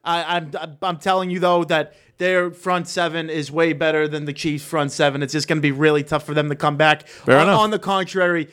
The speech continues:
Speaker 1: if, if it's a low-scoring ball game, if, you know, the Cincinnati defense is b-, be able to keep them in, if somehow, I, I think, you know, it's gonna be a tough night for Chase 'cause Jalen Ramsey's a hell of a football player.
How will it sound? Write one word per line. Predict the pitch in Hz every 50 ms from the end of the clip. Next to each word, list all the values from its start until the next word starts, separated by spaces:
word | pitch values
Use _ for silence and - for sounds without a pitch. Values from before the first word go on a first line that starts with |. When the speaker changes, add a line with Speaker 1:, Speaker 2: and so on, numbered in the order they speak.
| _ _ _ _ _
Speaker 1:
if, | - 202 185 165 - - _ _ _ _ _ _ _ -
if | 196 170 143
it's | 170 151 156
a | 165 151
low-scoring | 147 170 185 196 202 185 - - - 202 190 185 185 180 151
ball | 170 170 170 165 160 160
game, | 151 156 151 147 143 139 139 135 131 127 _ _ - _ _ -
if, | - 156 151 151
you | 151 160
know, | 151 151 147
the | 139 131 151 143 139 135 123 120 _ _
Cincinnati | - - - 190 175 - 180 180 180 175 165
defense | 147 180 180 170 - 180 170 170 165 -
is | 147 139
b-, | - 151 - _ _
be | - 156
able | 156 156 156 156
to | 151 -
keep | 180 175 175 175
them | 170 156 156 156
in, | 156 151 151 147 143 - - - - - -
if | 156 156 147
somehow, | - - - 180 170 170 160 156 160 160 160 156 151 147 147 147
I, | 123 156 151 147 -
I | - 160 147
think, | 147 170 165 156 139 -
you | 156 156
know, | 151 151
it's | 147 139 -
gonna | 170 156 147
be | 143 147 143
a | 139
tough | 143 - 160 165 151 - -
night | 156 147 147 147
for | - 143
Chase | - - - 151 147 139 139 135 - - - - - - _
'cause | - 147 131
Jalen | 151 147 151 147 139
Ramsey's | 139 143 143 139 131 139 127 123
a | 151 147 139 131
hell | 127 127 127 147 160 151 143 135
of | 131 131
a | 127
football | - 151 135 - - 139 131 123
player. | - - 135 135 131 131 127 123